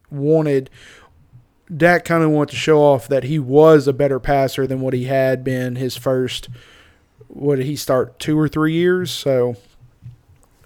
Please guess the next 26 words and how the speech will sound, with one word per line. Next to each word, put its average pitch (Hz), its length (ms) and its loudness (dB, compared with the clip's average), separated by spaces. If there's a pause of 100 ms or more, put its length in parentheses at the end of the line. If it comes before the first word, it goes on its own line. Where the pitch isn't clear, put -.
(380)
that, 135 520 2
you 131 120 -4
know, 127 60 -2
that 147 220 4
was 170 160 2
something, 135 520 -4
I 131 120 -2
think 151 240 -6
that 147 200 4
really 147 280 2
hurt 143 240 0
y'all 135 120 2
a - 20 2
little 139 180 0
bit 131 160 -4
too, 165 240 0
because 139 400 -2
there 139 100 0
were 131 100 -2
some 165 280 -2
games 143 360 -4
where 135 140 0
if 127 100 -4
y'all 135 260 0
would 135 120 0
have 123 180 -2